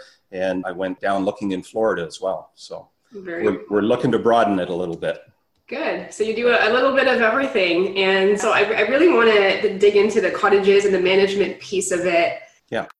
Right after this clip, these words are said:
Speaker 2: How does somebody go about purchasing their first cottage? I, I have that question a lot where they, they're doing more long-term types of buy and holds, but what are some of the differences and how do you go about it?
Speaker 1: Right. So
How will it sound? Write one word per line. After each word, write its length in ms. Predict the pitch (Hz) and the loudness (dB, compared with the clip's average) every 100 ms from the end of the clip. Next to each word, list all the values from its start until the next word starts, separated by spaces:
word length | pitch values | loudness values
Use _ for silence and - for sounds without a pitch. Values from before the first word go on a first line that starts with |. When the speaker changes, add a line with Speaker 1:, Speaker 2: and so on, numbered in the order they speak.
| - | -4
Speaker 2:
How 180 | 226 269 | 0 2
does 240 | 330 - | 2 0
somebody 300 | 226 220 214 | -2 0 0
go 280 | 190 180 180 | 0 2 2
about 580 | 175 170 165 165 160 - | 0 0 2 2 -2 -4
purchasing 680 | 180 180 190 170 170 165 147 | -8 -6 -6 -2 -2 -2 -6
their 80 | 170 | -8
first 320 | 165 151 - | -6 -8 -6
cottage? 360 | 170 151 135 | -2 -2 -2
I, 220 | 160 156 160 | -4 -4 -4
I 60 | |
have 180 | 165 190 | -6 -4
that 160 | 214 - | -4 -4
question 400 | 190 190 185 175 | -8 -6 -6 -4
a 60 | |
lot 340 | 165 160 151 156 | 0 0 0 0
where 380 | 156 156 156 | -2 0 0
they, 200 | 156 147 | 0 -2
they're 160 | 156 160 | -2 -6
doing 540 | 165 160 156 156 151 - - 156 | -6 -4 -2 -4 -6 -14 -20 -14
more 380 | 170 160 151 170 | -10 -8 -8 -2
long-term 600 | 160 - - 170 156 - | -2 -2 -6 -8 -8 -8
types 320 | 156 151 - | -12 -12 -12
of 220 | 151 147 - | -12 -12 -8
buy 140 | 151 143 | -4 -4
and 80 | 151 | -4
holds, 520 | - 240 233 226 - - _ _ - | 2 4 4 2 -6 -18 _ _ -6
but 220 | 170 - 180 | -4 -4 -2
what 180 | 202 | 0
are 160 | 190 190 | 0 0
some 160 | 208 180 | -2 -2
of 60 | |
the 60 | 180 | -2
differences 460 | 175 170 170 170 | -4 -6 -6 -6
and 140 | 160 156 | -8 -10
how 160 | 165 | -8
do 80 | 156 | -8
you 80 | 151 | -6
go 120 | 151 | -6
about 220 | 131 131 | -6 -8
it? 120 | - - _ _ _ | -8 -14 _ _ _
Speaker 1:
Right. 300 | - 90 - - - _ | -4 -4 -4 -12 -20 _
So 640 | - 156 151 143 - - | 2 4 4 2 -4 -18